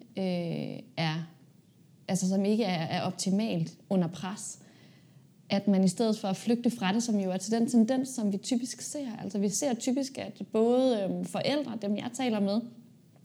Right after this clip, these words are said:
siger, "Jamen, så er det bedst, at jeg i hvert fald bare ikke er med længere. Altså, så kan jeg bare ikke stå på sidelinjen længere i mit barns sport, eller jeg må ikke stå, så hun kan se mig i hallen," eller alle mulige, øh, måder, hvorpå at,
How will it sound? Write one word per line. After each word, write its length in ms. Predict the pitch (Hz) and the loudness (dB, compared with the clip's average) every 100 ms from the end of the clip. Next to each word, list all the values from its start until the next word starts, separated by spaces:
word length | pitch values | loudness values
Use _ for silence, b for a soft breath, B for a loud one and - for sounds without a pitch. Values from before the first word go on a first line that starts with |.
| - | -12
siger, 260 | - 220 220 | 0 4 6
"Jamen, 180 | 202 180 | 8 6
så 140 | 220 | 6
er 40 | |
det 100 | 214 185 | 2 2
bedst, 280 | 226 233 - | 2 2 -2
at 140 | 185 | -8
jeg 100 | 180 | -6
i 20 | 165 | -4
hvert 160 | 180 | -6
fald 200 | 190 180 | -6 -6
bare 280 | 175 180 - | -6 -8 -2
ikke 160 | 214 214 | -2 0
er 80 | |
med 280 | 190 185 262 | 0 2 0
længere. 340 | 339 214 185 180 | 0 0 -2 -2
Altså, 160 | 185 | -4
så 120 | 208 254 | -4 -4
kan 120 | 254 | -4
jeg 100 | 220 | -4
bare 120 | 208 | -6
ikke 100 | 226 | -4
stå 140 | 269 | -4
på 120 | 247 233 | -2 -2
sidelinjen 540 | 254 311 302 233 202 | 0 0 4 4 4
længere 220 | 208 220 | 2 0
i 20 | |
mit 120 | 208 185 | 0 -2
barns 260 | 208 202 | -4 -4
sport, 340 | 185 196 202 202 | -2 -2 0 -2
eller 140 | 196 | -4
jeg 160 | 180 180 | -2 -2
må 60 | |
ikke 160 | 202 - | -4 -6
stå, 300 | - 269 262 | -4 -2 -2
så 120 | 226 | -2
hun 100 | 202 | -4
kan 100 | 185 | -4
se 240 | - 269 220 | -4 -2 -2
mig 140 | 185 | -4
i 20 | |
hallen," 540 | 165 220 - 240 226 202 | -6 -8 -6 -4 -4 -4
eller 120 | 175 B B B - | -6 B B B -4
alle 220 | 294 302 | 0 6
mulige, 760 | 277 254 247 247 220 - 202 196 | 6 6 4 2 0 -2 -4 -4
øh, 120 | 196 | 0
måder, 440 | 214 214 214 233 233 | 4 4 4 0 -2
hvorpå 400 | 196 190 214 208 | -2 -4 -4 -2
at, 220 | 185 - | -4 -6